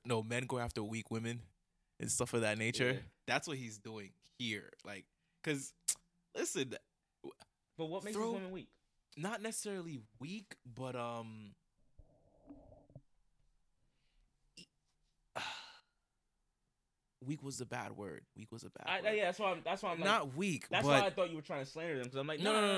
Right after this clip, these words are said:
Speaker 1: no, no,
Speaker 2: no, no."
Speaker 1: not weak, but he gets, he gets girls that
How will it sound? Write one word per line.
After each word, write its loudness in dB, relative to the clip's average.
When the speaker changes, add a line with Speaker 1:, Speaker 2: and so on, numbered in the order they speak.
Speaker 1:
no, 6
no, 4
Speaker 2:
no, 4
no." -2
Speaker 1:
not -2
weak, -2
but 2
he -2
gets, 2
he -2
gets 2
girls 0
that -6